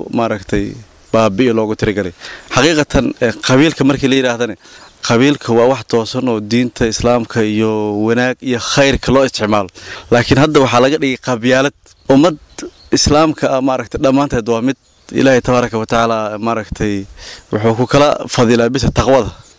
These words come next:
Madow iyo caddaan iyo buluug iyo kalar waliba isku mid weyn. Maanta waxaa dhacday ummaddan inaan qaar la yiraahdo, "Idinka haaf aad tihiin, haaf." Dhibic shan, jazakallahu khayran. Marka, waxaan dhihi karnaa, dhibic shantaa waxaa loo keenay waxay tahay in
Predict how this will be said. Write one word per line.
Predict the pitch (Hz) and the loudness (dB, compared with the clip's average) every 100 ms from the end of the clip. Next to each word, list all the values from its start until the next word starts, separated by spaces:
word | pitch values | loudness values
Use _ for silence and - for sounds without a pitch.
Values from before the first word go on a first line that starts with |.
| _ - | _ 0
Madow | 120 131 139 - | 4 4 2 2
iyo | 117 | 0
caddaan | 101 101 131 123 | -2 0 0 0
iyo | 113 107 | -4 -10
buluug | 104 123 139 117 | -2 0 0 -2
iyo | - 110 | -4 -4
kalar | - 139 123 | 2 2 4
waliba | 117 123 120 113 | 2 0 -2 -2
isku | - | 0
mid | 127 107 | 0 0
weyn. | 98 - - - | -4 -6 -18 -4
Maanta | 151 151 139 | 0 2 4
waxaa | 143 139 | 4 4
dhacday | 127 123 | 4 2
ummaddan | 131 139 131 | 0 -2 -2
inaan | 135 135 135 - - | -2 -4 -6 -12 0
qaar | 135 131 | 2 4
la | |
yiraahdo, | 127 117 131 | 2 0 -2
"Idinka | 135 123 | -4 0
haaf | 131 143 131 | 0 2 0
aad | 127 | -2
tihiin, | 104 98 104 | -4 -4 2
haaf." | 120 - - - - - - | 2 0 -12 -20 -20 -14 0
Dhibic | 127 127 | 4 4
shan, | 110 143 135 - | 4 2 0 -2
jazakallahu | 117 123 123 113 | 0 2 2 0
khayran. | 117 120 117 | 2 0 0
Marka, | 127 113 98 - - _ | -2 -4 -4 -10 -20 _
waxaan | 110 123 | -2 0
dhihi | 165 156 | 2 2
karnaa, | - 127 123 131 139 _ _ - | 0 -2 -2 -2 -4 _ _ 0
dhibic | 160 170 | 2 2
shantaa | 190 170 160 143 | -2 2 2 2
waxaa | 135 127 135 | 0 -2 0
loo | 156 165 | 0 0
keenay | 151 139 131 | -2 -2 -2
waxay | 151 156 | -2 -2
tahay | 147 143 - | -2 -4 -2
in | 165 | -2